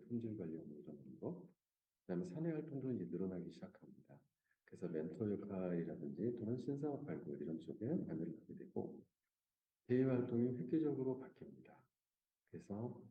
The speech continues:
기술사협회의 어떤 활동이나, 네, 또는 이런 이 전문가 소통의 활동들이 굉장히 많이, 네, 하게 됐고요. 그리고 이제 현재의 이제 부분을 보시면은, 이제 이천십사 년 이후에요.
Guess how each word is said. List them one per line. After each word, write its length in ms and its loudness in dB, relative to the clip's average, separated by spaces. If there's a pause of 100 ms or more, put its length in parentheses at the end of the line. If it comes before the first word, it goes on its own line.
(200)
기술사협회의 600 4
어떤 240 0
활동이나, 640 -4 (480)
네, 160 -4
또는 340 0 (260)
이런 320 2 (180)
이 260 -2
전문가 560 4
소통의 400 -4
활동들이 440 -4
굉장히 300 4
많이, 380 0 (360)
네, 100 -6 (160)
하게 220 0
됐고요. 540 0 (1000)
그리고 260 6
이제 200 10
현재의 1080 8
이제 580 2
부분을 540 2
보시면은, 600 -4 (2250)
이제 140 4
이천십사 580 4
년 360 2
이후에요. 640 0